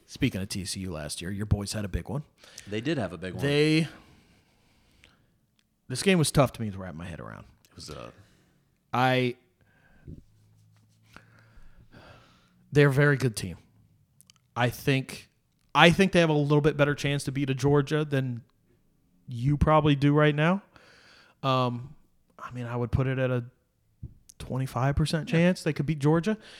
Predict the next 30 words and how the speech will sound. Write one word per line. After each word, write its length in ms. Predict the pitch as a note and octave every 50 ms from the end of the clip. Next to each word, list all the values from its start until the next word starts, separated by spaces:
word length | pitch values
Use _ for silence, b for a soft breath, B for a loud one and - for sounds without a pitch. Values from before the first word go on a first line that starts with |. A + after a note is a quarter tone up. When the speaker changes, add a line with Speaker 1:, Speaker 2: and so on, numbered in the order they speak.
| B B B B B -
Speaker 1:
Um, 280 | C3 C3+ C3 C3 C3
Speaker 2:
Certainly 260 | B2 B2 B2 D#3 B2+ A2+
not 180 | A2 G2+ F2
a 20 | D#2
toss-up. 440 | - F2 - - - - B1+ C2 - _ _ - - b b b b b b b b b b b b b _ _ _ _ _ _ _ -
Speaker 1:
I, 640 | C3 C3+ C#3 C#3 C#3 C#3 C#3 C3+ C3+ C3+ C3+ B2+ B B B B B B B B B B B B _ _ _ _ _ _ _
I 120 | - C3 C3
think 280 | - D#3 D#3+ D3+ -
where 180 | D#3 D3+ D3 C#3+
we 300 | C3 C3+ C#3 D3 D3 C3+
have 220 | C#3 C#3 C3 A#2+
the 60 | B2
biggest 360 | A#2+ A#2 A#2+ A#2 A2 A2 G#2+ -
disconnect 760 | A2+ G2+ - - - G#2+ G2+ F2+ E2 - - - - - - _ _ _ _ -
is 300 | F#2+ F#2 F2 F2+ - -
J 240 | - - - -
J. 120 | - - - - - - _ -
Speaker 2:
Yep. 140 | E3+ F3+ _ _ _ _ B B B B B B B B
I, 80 | G#2+ A#2
Speaker 1:
Where 420 | B2 C#3+ C#3+ C#3+ C#3 C#3 C3+ C3+ B2+
Speaker 2:
I 40 | B2
think 200 | - D#3 - -
that's 200 | D3 C3+ B2+ B2
well 300 | A#2 C3 C3 C3 B2+ B2+
established. 560 | - - - G2 D#2+ D2+ - C2+ C2 - - C#3
Speaker 1:
I 140 | D3+ D3+
think 280 | D3 - F3+ F#3 F#3 G3+
if 140 | G3 D#3+ C#3
y-, 220 | C#3+ C3+ C3+ D3+ - _ - - _ _ _ _ _ _ _ _ - _ _ _ _ _ _ _ _ _ _ _ -
if, 380 | E3+ D3 - - - - -